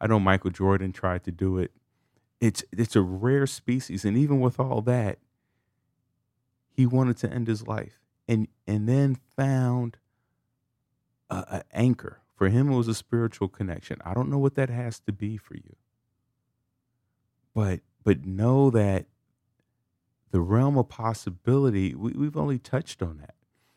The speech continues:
I was talking to a friend about, um, the, the earth and the Milky Way. And, you know, I, I didn't,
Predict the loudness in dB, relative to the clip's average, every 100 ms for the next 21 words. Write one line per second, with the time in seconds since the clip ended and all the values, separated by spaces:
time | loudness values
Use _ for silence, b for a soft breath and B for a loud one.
0 | _ -6 0 0 0 2 2 2 0 0
1 | 2 2 0 -4 _ _ _ _ _ -8
2 | -8 -8 -14 _ -12 -4 -4 2 2 2
3 | -2 -8 -8 -4 -2 -2 -2 -4 0 0
4 | 0 -2 -6 -12 _ _ _ _ _ _
5 | _ _ _ _ _ -2 0 -2 -8 -8
6 | -2 -2 -2 0 6 6 6 2